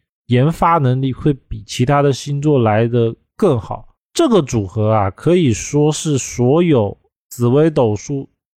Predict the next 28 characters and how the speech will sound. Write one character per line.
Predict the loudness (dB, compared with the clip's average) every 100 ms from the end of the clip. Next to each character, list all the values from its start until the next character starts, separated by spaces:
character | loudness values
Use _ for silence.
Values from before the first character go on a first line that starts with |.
| -4
单 | 0 0
星、 | -2 -6 -6 -6
双 | -4 -2 -2
星 | -4 -4 -2
里 | -2
面 | 0 0 -2 -6 _ _ _
研 | 0 2 2
究 | 0 2 2
研 | 2 0 0
发 | 0 0
能 | 0
力 | -2 -4
最 | -2 -2
好 | -2 -4
的 | -6
星 | -8 -12
座。 | -8 -10 -10 -16 _ -4
而 | 0 0
且 | 2 2 2
呢， | 2 0 -2
他 | -2 -4
做 | 0 0 0
事 | 0 -2
情 | 0 0
还 | 0
会 | 2 0
具 | -2 -4 0
有 | 2 0